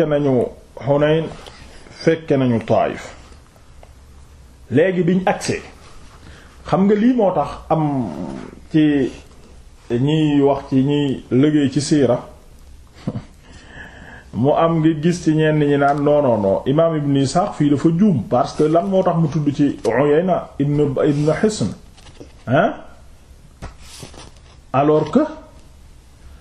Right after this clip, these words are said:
euh, Uyayna ci boppam, moom bokkoon na, moom moo leen songu. Nan la leen songe ba pare ñu ñëw defu délégation ngir ñëw ñu, ñu tinul leen seen prisonniers yi, mu àndaat ak ñoom, hein?"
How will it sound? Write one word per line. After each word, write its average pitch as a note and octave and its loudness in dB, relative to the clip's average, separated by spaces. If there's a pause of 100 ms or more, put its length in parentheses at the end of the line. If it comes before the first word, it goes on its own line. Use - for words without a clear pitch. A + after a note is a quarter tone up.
(260)
euh, C#3+ 4 (220)
Uyayna D3+ 2 (360)
ci A3+ 4
boppam, B3 0 (1000)
moom D3+ 2
bokkoon E3+ 0
na, G#3 -2
moom E3+ 2
moo E3+ 2
leen A#3 -2
songu. C4 0 (180)
Nan A3+ 2
la B3 0
leen A3 2
songe F#3 2
ba G3 2
pare F3+ 0
ñu F3+ 4
ñëw F#3+ 2
defu F#3+ 0 (100)
délégation E3 0
ngir F#3+ 0
ñëw F#3+ 4 (580)
ñu, E3+ 2
ñu F3+ 4 (100)
tinul G3 2
leen E3 4
seen D3+ 0
prisonniers C#3+ 4
yi, G3 2
mu E3+ 2
àndaat C3 2
ak D3 0
ñoom, A#3 0 (1120)
hein?" G3+ 2